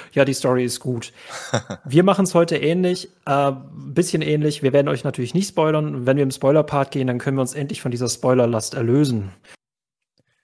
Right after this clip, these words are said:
Speaker 1: Puh, dann, da
Speaker 2: Schwierig.
Speaker 1: gibt's,
Speaker 2: Schwierig.
Speaker 1: ja, da gibt's nämlich, ja, das ist nämlich gerade bei diesem Spiel, wenn schon am Anfang spoilerhafte Sachen passieren, kann man darüber echt schwierig reden, aber, äh, wir kriegen das schon hin. Wir kriegen das schon hin.
Speaker 2: Ja, ja,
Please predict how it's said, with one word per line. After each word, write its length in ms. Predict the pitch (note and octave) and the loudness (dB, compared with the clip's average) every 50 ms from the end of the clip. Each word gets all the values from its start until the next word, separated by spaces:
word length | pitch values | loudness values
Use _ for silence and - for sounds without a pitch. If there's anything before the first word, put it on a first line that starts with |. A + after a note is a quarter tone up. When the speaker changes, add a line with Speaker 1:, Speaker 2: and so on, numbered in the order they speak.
| _ _ _ - | _ _ _ -6
Speaker 1:
Puh, 280 | - F3 G3 G3+ F#3+ D3 | -2 0 2 4 4 2
dann, 60 | G#2+ - - - - - - - _ | 2 -2 -6 -12 -14 -18 -20 -18 _
da 0 | |
Speaker 2:
Schwierig. 540 | - - - C3+ A#2 A#2+ A#2+ - - A#2+ A2+ - - - | -4 -2 0 0 2 2 2 0 0 0 -2 -4 -4 -6
Speaker 1:
gibt's, 60 | - - - - - - - - | -8 -10 -12 -14 -16 -8 -4 -2
Speaker 2:
Schwierig. 240 | - - - B2 C3+ | -2 0 2 4 4
Speaker 1:
ja, 100 | D3 D#3 | 6 6
da 80 | D#3 D3 | 6 4
gibt's 180 | D#3 D#3+ - | 4 2 2
nämlich, 300 | E3 D#3+ E3 D#3 - - | 2 2 2 2 0 0
ja, 300 | C#3 C3 D3 E3 E3 D#3+ | 0 2 2 2 2 0
das 180 | D#3+ C#3+ C3+ - | -2 -6 -8 -8
ist 140 | F3 - - | -6 -6 -4
nämlich 180 | F3 E3+ D#3 - | -2 -4 -4 -4
gerade 240 | - C#3+ D#3 F3+ F#3 | -2 0 2 2 2
bei 80 | F3+ | 2
diesem 200 | E3+ F3 E3 F3 | 0 0 -2 -4
Spiel, 280 | D#3+ - - F3 F#3 D#3+ | -4 -4 -2 0 0 0
wenn 120 | E3 E3 | 0 -2
schon 180 | D#3 D#3 - D#3+ | -2 -2 -2 -2
am 120 | D#3 D3+ | -2 -2
Anfang 420 | C#3+ D#3 F#3 G3 - - F#3 F3 E3 | -2 -2 -2 -2 -2 -2 -2 -2 -4
spoilerhafte 600 | - - - D#3 E3 E3+ E3+ D3+ D3+ D#3 D#3 - C#3 | -4 -2 0 0 2 2 2 0 0 -2 -4 -4 -2
Sachen 280 | C3+ D3 D3 - D#3 | -2 -2 0 -2 -4
passieren, 380 | - D#3 D3 - - D#3 D3 C3+ | -4 -4 -6 -6 -4 -6 -6 -6
kann 160 | - - C#3 | -4 -6 -4
man 120 | C#3 C3+ C3 | -4 -2 -2
darüber 360 | C3 B2+ C#3 C3 C3+ C3 C3 | -2 -2 -2 -2 -2 -2 -2
echt 220 | C3+ C3 - - | -4 -6 -10 -10
schwierig 420 | - - D#3 C3+ C3+ C3 B2 - - | -6 -2 2 2 2 2 0 -2 -2
reden, 280 | D3 C3+ C3+ C3+ B2+ | 0 0 0 0 0
aber, 360 | B2+ B2 A#2 A#2+ A#2 A#2 B2 B2+ | 0 0 2 4 4 4 2 0
äh, 100 | A#2+ A#2+ | -2 -2
wir 80 | C3 | -2
kriegen 180 | - - E3 E3+ | 0 2 2 4
das 120 | E3+ D3+ - | 2 2 0
schon 120 | - A#2+ | -2 -2
hin. 260 | A2+ B2 B2 G#2+ G2+ - | -2 0 -2 -2 -4 -6
Wir 100 | - B2+ | -10 -8
kriegen 180 | - - B2+ A#2+ | -4 -2 0 0
das 120 | A2+ G#2+ | 0 -2
schon 160 | - - A2+ G#2+ | -4 -6 -6 -4
hin. 220 | G#2+ A2 G#2+ G2 G2+ | -4 -4 -4 -4 -4
Speaker 2:
Ja, 240 | G#2+ G#2+ G#2 - - | -4 -2 -2 -2 -4
ja, 160 | - - - | -6 -12 -12